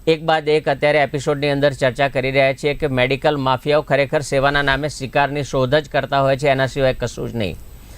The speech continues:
મેં અગાઉ પણ આપને વાત કરી હતી અને જણાવ્યું હતું કે ડૉક્ટરને જે પેકેજીસ આપવામાં આવતા હોય છે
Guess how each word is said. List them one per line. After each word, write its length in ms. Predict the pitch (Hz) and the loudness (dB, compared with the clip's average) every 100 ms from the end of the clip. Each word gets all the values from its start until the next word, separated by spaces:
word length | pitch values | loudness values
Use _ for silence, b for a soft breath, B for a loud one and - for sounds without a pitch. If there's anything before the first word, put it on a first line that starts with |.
| B B - | B B 2
મેં 140 | 135 | 2
અગાઉ 300 | 143 143 170 | 4 2 0
પણ 160 | 170 170 | 0 0
આપને 220 | 156 160 | -2 -2
વાત 260 | 156 151 - | 0 0 0
કરી 200 | 156 156 | -2 0
હતી 120 | 147 | 0
અને 120 | 156 | 0
જણાવ્યું 460 | 143 135 147 151 156 | 2 0 0 0 0
હતું 180 | 151 147 | 0 0
કે 80 | 151 | 2
ડૉક્ટરને 480 | 135 135 156 147 | 2 2 -2 -2
જે 140 | 143 143 | 0 0
પેકેજીસ 540 | 139 123 156 156 185 | 0 0 0 0 0
આપવામાં 420 | 165 131 143 139 | 0 0 -2 0
આવતા 220 | 139 123 123 | -2 0 2
હોય 180 | 104 | 2
છે 200 | 98 - | 0 -8